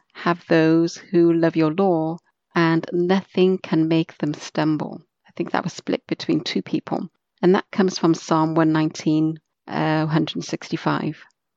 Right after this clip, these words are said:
And then somebody else says, "Your word is a lamp to my feet and a light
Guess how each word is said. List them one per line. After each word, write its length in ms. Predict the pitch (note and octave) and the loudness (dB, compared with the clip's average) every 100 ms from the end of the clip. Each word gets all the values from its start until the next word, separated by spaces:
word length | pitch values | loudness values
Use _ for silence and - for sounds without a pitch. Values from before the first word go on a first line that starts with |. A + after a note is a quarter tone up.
| _ _ - | _ _ 0
And 180 | A3+ G#3 | 2 6
then 240 | F#3 F#3+ | 6 4
somebody 360 | - A#3+ G#3+ F#3+ | 2 2 4 4
else 160 | F#3 | 2
says, 500 | - E3+ D#3+ E3 - | 0 0 2 2 0
"Your 180 | F3 E3+ | 4 4
word 420 | E3+ F#3+ G3 G3 - | 4 4 4 2 0
is 140 | D#3 | -2
a 60 | D#3+ | 0
lamp 320 | E3 F3+ - | 0 0 -4
to 140 | - | -4
my 120 | D3 | -2
feet 460 | D3+ - A3+ A#3 - | -4 -4 -2 -2 -4
and 200 | F#3 D#3+ | 0 2
a 80 | D#3 | 2
light 320 | D#3 D#3+ E3 | 0 0 -2